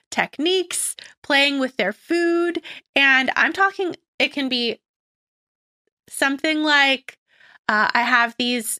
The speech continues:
this recipe for, um, peanut butter oat balls. And those are really fun for little kids to make their own little oat balls,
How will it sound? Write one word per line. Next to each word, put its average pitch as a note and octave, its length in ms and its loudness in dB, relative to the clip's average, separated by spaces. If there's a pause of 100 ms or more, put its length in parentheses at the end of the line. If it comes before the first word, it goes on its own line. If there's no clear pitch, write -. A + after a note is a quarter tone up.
(160)
this A3 200 -2
recipe G3+ 460 -2
for, F3+ 600 2
um, E3+ 520 0 (380)
peanut G#3 400 0
butter F#3+ 440 2
oat - 240 -4
balls. A3 540 0 (320)
And G3+ 220 0
those A#3+ 260 2
are C4+ 140 4
really G#3+ 280 0
fun G3+ 300 0
for G3 180 -2
little F#3 260 0
kids F#3+ 480 -2
to - 120 -6
make F3+ 200 -2
their F3 220 -2
own F3+ 400 -2 (160)
little F3+ 320 -2
oat - 200 -2
balls, A3 440 0